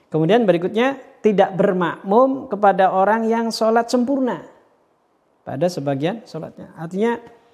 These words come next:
kita sholat, saya misalkan mau sholatnya kosor, nomor jamaah, makmumnya jangan pada yang sholat sempurna. Ada sholat sempurna,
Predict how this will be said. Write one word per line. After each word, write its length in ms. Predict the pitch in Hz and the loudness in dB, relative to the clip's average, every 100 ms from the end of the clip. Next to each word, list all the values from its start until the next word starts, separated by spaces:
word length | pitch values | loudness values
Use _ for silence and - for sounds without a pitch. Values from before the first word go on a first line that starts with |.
| _ _ _ _ _ - | _ _ _ _ _ -6
kita 240 | 196 247 | -2 -2
sholat, 800 | 254 - - 190 175 175 - - | -4 -10 -4 0 0 -4 -16 -20
saya 240 | - 165 202 | -6 -2 0
misalkan 400 | 220 180 190 208 | 0 -2 -2 -2
mau 80 | |
sholatnya 400 | 202 170 165 185 | -2 -2 -2 -2
kosor, 400 | 180 170 147 135 - _ _ _ _ _ | -2 0 -2 -6 -12 _ _ _ _ _
nomor 320 | 147 151 143 | -6 -2 0
jamaah, 480 | 151 156 185 147 151 _ _ _ _ _ _ | 0 0 -4 -8 -14 _ _ _ _ _ _
makmumnya 480 | - 170 190 190 233 | -6 -4 -4 0 0
jangan 320 | 170 165 170 | 2 0 0
pada 140 | 165 160 | -2 0
yang 120 | 202 196 | -2 -2
sholat 320 | 180 196 - | -4 -4 -6
sempurna. 400 | 180 190 165 - | -6 -4 -6 -10
Ada 100 | 170 | -10
sholat 220 | 180 196 - | -8 -10 -8
sempurna, 320 | 180 208 233 | -8 -8 -10